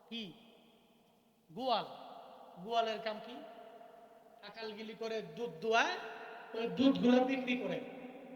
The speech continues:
সে অনেক টাকাওয়ালা। হ্যাঁ, কথা কয় না কেন? টাকাওয়ালা। আমার কথা কি বুঝতে অসুবিধা হচ্ছে? গিয়া দেখে তার এলাকার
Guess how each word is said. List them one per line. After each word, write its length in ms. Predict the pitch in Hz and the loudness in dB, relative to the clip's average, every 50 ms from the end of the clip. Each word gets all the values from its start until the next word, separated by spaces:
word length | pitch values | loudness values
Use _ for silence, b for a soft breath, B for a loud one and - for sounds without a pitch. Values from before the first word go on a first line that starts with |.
| - - - - | -16 -16 -16 -16
সে 180 | - - 240 214 | -12 -10 -8 -6
অনেক 220 | 208 214 226 220 - | -6 -6 -6 -6 -8
টাকাওয়ালা। 400 | 226 220 220 214 208 190 170 156 - - - - - - - - - - - - - - - - - - - - - - - - - _ _ _ _ - _ _ _ _ _ _ _ _ - | -6 -2 0 0 0 0 0 -4 -6 -10 -14 -16 -18 -18 -18 -20 -20 -20 -20 -20 -20 -20 -20 -20 -20 -20 -20 -20 -20 -20 -20 -20 -20 _ _ _ _ -20 _ _ _ _ _ _ _ _ -4
হ্যাঁ, 240 | 226 302 339 339 285 - - - - - - - - - - - - - - - - - | -4 -2 -2 -4 -6 -10 -14 -18 -18 -20 -20 -20 -20 -20 -20 -20 -20 -20 -20 -20 -10 -6
কথা 160 | 208 214 285 | -6 -4 -4
কয় 160 | 302 277 208 175 | -4 -6 -6 -8
না 60 | 160 | -8
কেন? 120 | - - - - - - - - - - - - - - - - - - - - _ - - | -12 -16 -18 -20 -20 -20 -20 -20 -20 -20 -20 -20 -20 -20 -20 -20 -20 -20 -20 -20 _ -20 -12
টাকাওয়ালা। 460 | - 202 - - 240 277 285 285 294 - - - - - - - - - - - - - - - - - - | -12 -2 2 4 6 6 6 4 2 0 -4 -8 -10 -10 -10 -12 -12 -12 -12 -12 -12 -14 -14 -16 -16 -16 -12
আমার 140 | 185 214 208 214 | -12 -10 -10 -8
কথা 160 | 214 202 240 | -8 -8 -8
কি 100 | 233 240 | -8 -8
বুঝতে 280 | 214 226 214 - - 226 | -8 -8 -8 -6 -6 -6
অসুবিধা 340 | 214 - 240 247 233 247 240 | -6 -6 -8 -4 0 0 0
হচ্ছে? 240 | 240 240 - 226 175 156 - - - - - - - - - - - - - - - - 180 | 0 0 -2 -4 -4 -4 -6 -10 -14 -16 -16 -18 -18 -18 -18 -20 -20 -20 -20 -20 -16 -10 -4
গিয়া 180 | 233 233 226 | -2 -2 -2
দেখে 520 | - 220 220 226 240 254 269 269 262 254 247 | 0 -2 -2 -2 0 2 2 2 2 2 2
তার 160 | 247 233 226 | 0 2 2
এলাকার 520 | 226 226 220 220 214 214 - 240 247 247 | 2 0 0 0 -2 0 2 2 2 2